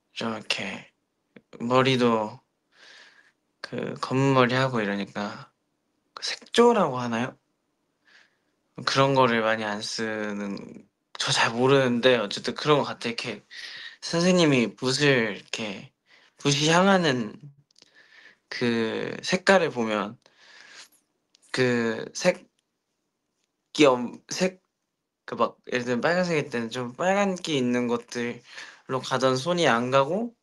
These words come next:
다른 데에서 이렇게 조금 하다가 끝나니까 시간이 좀 단축된 느낌?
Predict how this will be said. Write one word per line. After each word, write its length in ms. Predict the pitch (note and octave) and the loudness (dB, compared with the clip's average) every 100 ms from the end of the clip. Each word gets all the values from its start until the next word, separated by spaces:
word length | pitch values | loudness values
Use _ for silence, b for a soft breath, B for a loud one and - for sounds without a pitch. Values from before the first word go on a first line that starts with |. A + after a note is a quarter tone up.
| _ - | _ -4
다른 320 | C#3+ D3+ D#3 | 2 2 4
데에서 320 | C#3+ C3+ C3 | 2 2 0
이렇게 420 | B2 - B2+ A#2+ | -4 -4 -6 -6
조금 400 | - C#3 C#3+ B2+ | -8 -6 -2 -2
하다가 420 | C3 E3 E3+ D#3+ D#3 | -4 -2 0 0 0
끝나니까 720 | F#3+ F#3+ D#3+ A2 C3+ A2+ - _ B B B B B B B _ _ _ _ | 2 4 2 0 -4 -4 -8 _ B B B B B B B _ _ _ _
시간이 420 | - - E3 D#3+ C3 | -8 -2 2 2 2
좀 340 | C#3+ B2+ A2 G#2+ _ _ _ _ _ _ _ _ _ - _ _ - | -2 -2 -4 -10 _ _ _ _ _ _ _ _ _ -20 _ _ -14
단축된 540 | - B2+ - - C#3 A#2+ | -6 -6 -4 2 2 2
느낌? 400 | G#2+ - C3+ | -4 -6 -6